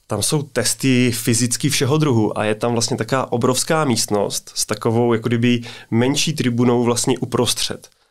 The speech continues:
A kolem dokola té místnosti jsou vlastně různý stanoviště od mačkání vlastně v zápěstí, kliky, bench,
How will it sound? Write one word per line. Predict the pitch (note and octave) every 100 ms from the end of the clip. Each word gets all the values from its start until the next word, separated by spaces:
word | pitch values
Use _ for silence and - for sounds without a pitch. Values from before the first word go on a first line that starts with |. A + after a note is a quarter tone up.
| _
A | -
kolem | - C3+ D#3+
dokola | C3 A2 A#2+
té | A#2+ C3
místnosti | A#2 A#2 B2 - A#2+
jsou | - B2
vlastně | A#2 - C3
různý | A#2 A#2 C3+
stanoviště | - A#2 A2 G#2+ - A#2
od | - A2 G#2+ - - - - - - -
mačkání | G#2+ A2 B2 - D3+ C#3 C3 C3
vlastně | A#2+ A#2+ - B2 A2
v | G#2
zápěstí, | G#2 G#2+ A#2 C3+ B2+ - A#2 A#2 A#2
kliky, | A#2 A#2 A#2 B2 - A#2 G#2+ G2+
bench, | G2+ G2 G2+ A2 A2+ A#2 A2+